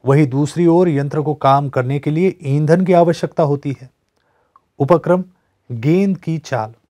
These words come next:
ये गेंद लॉन्चर में रबर बैंड को पेंसिल के साथ जोड़ा होता है।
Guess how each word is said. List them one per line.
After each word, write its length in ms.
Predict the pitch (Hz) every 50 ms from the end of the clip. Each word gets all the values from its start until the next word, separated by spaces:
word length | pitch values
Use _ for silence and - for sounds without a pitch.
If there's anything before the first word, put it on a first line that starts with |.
| _ _ _ _ _ _ _ _ _ _ _ _ _ _ _ _ _ _ _ _ _ _ _ _ _ 123
ये 180 | 135 156 156
गेंद 440 | 135 156 180 196 170 151 165 175 - - _ _ _ _ _ -
लॉन्चर 600 | 120 117 123 127 139 147 147 - - 196 190 190
में 220 | 175 180 190 190 160
रबर 260 | 131 123 117 131 127
बैंड 360 | 120 131 135 151 165 175 160
को 120 | - 175
पेंसिल 480 | 160 - 147 131 131 127 - 151 156 147
के 100 | 147 147
साथ 260 | - - 135 139 151
जोड़ा 320 | 147 113 123 120 113 117 110
होता 300 | 98 104 - - 104 95
है। 200 | - - -